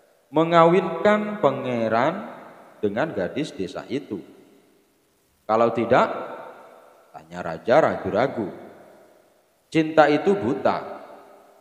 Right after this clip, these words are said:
Bila kita tidak berusaha mengobati kebutaannya, maka ia akan mati." Rupanya saran Abu Nawas tidak bisa ditolak. Sang pangeran adalah putra satu-satunya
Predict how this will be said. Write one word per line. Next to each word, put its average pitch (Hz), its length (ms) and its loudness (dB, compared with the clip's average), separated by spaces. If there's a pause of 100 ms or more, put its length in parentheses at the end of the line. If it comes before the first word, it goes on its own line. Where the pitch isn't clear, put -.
(120)
Bila 170 560 -2
kita 180 560 -6
tidak 117 400 -6
berusaha 98 480 -6
mengobati 107 880 -6
kebutaannya, 95 800 -6 (920)
maka 120 560 -2
ia 95 160 -4
akan 87 240 -8
mati." 107 400 -6 (1600)
Rupanya 180 480 4
saran 160 400 2
Abu 131 240 0
Nawas 120 400 2
tidak 98 320 -4
bisa 135 240 -2
ditolak. 104 480 0 (960)
Sang 107 320 -6
pangeran 95 880 -6
adalah 95 560 -6
putra 190 480 -4
satu-satunya 110 960 -4